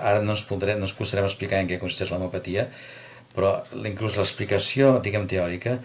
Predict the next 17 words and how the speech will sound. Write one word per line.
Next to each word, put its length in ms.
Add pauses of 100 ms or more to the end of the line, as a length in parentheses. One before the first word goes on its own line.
(300)
eh, 220
no 220
deixa 260
de 80
ser 160
curiosa. 480 (2000)
Perquè 320
és 160
una 400
solució 720 (600)
mínima, 600
d'una 340
solució 520 (200)
mínima, 460 (300)
d'una 200
solució 540 (100)
ínfima, 520